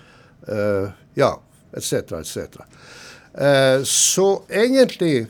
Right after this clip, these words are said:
så skulle den forestillingen vår hete Barbershop på norsk.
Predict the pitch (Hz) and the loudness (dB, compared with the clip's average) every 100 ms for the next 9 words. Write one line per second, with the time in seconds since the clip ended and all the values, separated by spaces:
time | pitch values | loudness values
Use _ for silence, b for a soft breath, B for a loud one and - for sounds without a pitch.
0 | - - 175 - 226 202 165 165 151 151 | -8 -6 -6 -6 -4 -4 -2 -2 -2 -8
1 | _ - - 196 214 170 - 170 151 127 | _ -20 -4 -2 0 -2 -6 -4 -4 -4
2 | 135 131 - 143 147 135 165 214 196 185 | -4 -6 -8 -10 -10 -8 -4 -2 -4 -6
3 | - - - - _ _ - 151 160 226 | -6 -8 -8 -20 _ _ -12 -8 -4 -4
4 | 127 - - - | -4 -6 -8 -14